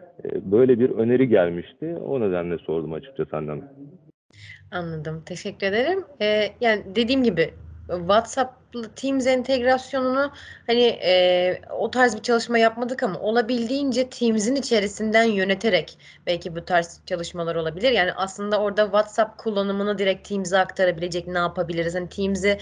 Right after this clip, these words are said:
Speaker 2: e, WhatsApp'ın içindeki mesajları Teams'e almak yerine belki direkt oradaki iletişimi nasıl Teams'den sağlayabiliriz? E, hani oradaki, e, arka tarafta WhatsApp kullanan kişilerin lisansları, e,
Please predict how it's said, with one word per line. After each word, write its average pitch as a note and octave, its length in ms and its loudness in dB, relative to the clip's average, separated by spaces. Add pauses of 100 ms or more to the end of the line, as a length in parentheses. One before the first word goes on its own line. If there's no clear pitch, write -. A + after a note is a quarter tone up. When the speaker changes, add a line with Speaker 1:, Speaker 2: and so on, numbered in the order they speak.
(520)
Speaker 2:
e, E3+ 360 4 (280)
WhatsApp'ın G3+ 460 0
içindeki G#3 400 -4
mesajları G#3 540 2
Teams'e G#3 400 -2
almak A3+ 440 2
yerine G#3 440 2
belki G#3+ 380 -2 (280)
direkt C4 280 4
oradaki B3 400 0
iletişimi A3 600 -2
nasıl G#3 220 -2
Teams'den F3+ 480 0
sağlayabiliriz? E3+ 880 0 (380)
E, E3+ 320 2
hani F#3+ 160 -2
oradaki, F#3 420 -2
e, - 380 2 (140)
arka F3 260 0
tarafta F#3+ 360 0
WhatsApp F#3 440 -2
kullanan F#3+ 280 -2
kişilerin F#3+ 420 -2
lisansları, F#3+ 640 0 (480)
e, E3+ 100 4